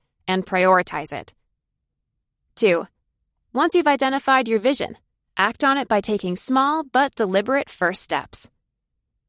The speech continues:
Three, resilience will help you weather the turbulent winds of challenges and setbacks.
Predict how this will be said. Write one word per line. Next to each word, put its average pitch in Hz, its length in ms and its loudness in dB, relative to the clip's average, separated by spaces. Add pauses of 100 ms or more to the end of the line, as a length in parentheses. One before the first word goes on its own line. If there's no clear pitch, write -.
(320)
Three, 175 380 0 (640)
resilience 202 640 2 (180)
will 190 120 0
help 196 240 0
you 185 160 -2
weather 226 340 2
the 202 100 0
turbulent 277 600 -4
winds 240 320 -2
of 220 100 -6
challenges 247 720 -4
and 185 200 -2
setbacks. - 680 -6